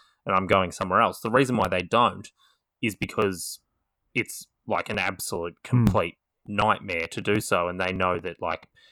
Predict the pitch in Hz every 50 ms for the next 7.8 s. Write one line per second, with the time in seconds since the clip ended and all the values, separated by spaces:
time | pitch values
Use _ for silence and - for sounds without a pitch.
0 | _ _ _ _ _ _ _ _ _ - 120 110 - - 104 98 92 90 - -
1 | 107 95 90 85 90 90 - - - 98 85 - 98 92 - - - 139 - 123
2 | - 143 135 - - 107 104 104 - - 107 92 87 - - 101 90 - - 90
3 | - _ 95 87 - - 113 104 90 82 78 - - - _ _ _ _ _ _
4 | _ - 123 120 - - - 90 - 107 104 98 92 92 90 85 92 92 87 82
5 | - _ _ _ _ _ - - - - 101 95 87 82 - _ - - 98 95
6 | 90 85 87 85 82 - 92 90 90 90 87 87 87 82 85 87 87 87 90 87
7 | 85 85 82 85 87 82 - 92 90 87 82 82 82 85 - -